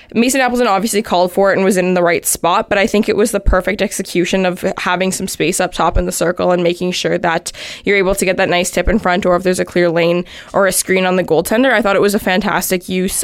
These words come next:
of the, um, deflection in front. So I just wanted to shout that out. That was a great goal, and I'd like to see more of that. That's, that's about it on the good that I have for today. Um, and the thing is,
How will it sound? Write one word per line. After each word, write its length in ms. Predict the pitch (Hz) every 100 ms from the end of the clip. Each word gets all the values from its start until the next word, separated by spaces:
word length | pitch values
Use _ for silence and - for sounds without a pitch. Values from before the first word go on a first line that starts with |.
| -
of 300 | 180 185 185
the, 380 | 185 175 170 -
um, 340 | 190 175 180
deflection 300 | 180 226 175 - 185
in 180 | 175
front. 280 | 175 202 233
So 260 | - 220 208
I 100 | 226
just 160 | 330
wanted 160 | 554 508
to 40 |
shout 140 | - 269
that 140 | 247
out. 140 | 202 -
That 120 | 226
was 100 | 262
a 40 |
great 220 | 247 240
goal, 180 | 226 202
and 100 | 196
I'd 100 | 175
like 140 | 180 -
to 60 |
see 160 | - 220
more 220 | 180 175
of 100 | 208
that. 320 | 240 254 - - - - - _ _ - _ _ _ _ -
That's, 2000 | 226 269 302 - - - - - - - - - - - - - - - - - -
that's 180 | 202 240
about 240 | 226 214
it 260 | 208 226 - -
on 320 | 196 196 196 196
the 60 |
good 400 | 190 202 220 226
that 140 | 226 226
I 80 |
have 280 | 254 233 240
for 200 | - 254
today. 420 | 254 262 269 311 - - - -
Um, 420 | 220 220 220 214 - _ 247
and 320 | 254 262 247
the 60 |
thing 200 | 277 349
is, 340 | 254 202 208